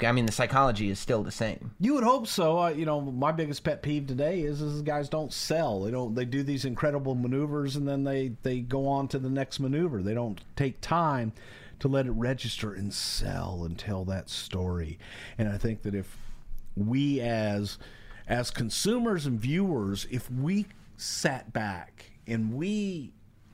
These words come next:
Speaker 2: allowed them to take their time to tell the story, I think it would be much more enjoyable for us.
Speaker 1: Yeah.
Speaker 2: But there's so much that's that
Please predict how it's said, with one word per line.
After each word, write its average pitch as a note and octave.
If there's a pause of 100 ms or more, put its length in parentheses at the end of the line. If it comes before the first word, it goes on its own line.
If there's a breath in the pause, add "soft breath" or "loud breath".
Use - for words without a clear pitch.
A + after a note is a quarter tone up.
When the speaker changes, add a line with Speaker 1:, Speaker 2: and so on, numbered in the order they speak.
Speaker 2:
allowed B2+
them G2+
to -
take B2
their A2+
time B2+
to G#2+
tell A2+
the G#2+
story, A#2
I -
think A2
it G#2+
would G2
be G2+
much G2
more F#2
enjoyable F2+
for F2
us. - (120)
Speaker 1:
Yeah. A2 (120)
Speaker 2:
But A2
there's G#2
so C3+
much B2
that's G#2
that G2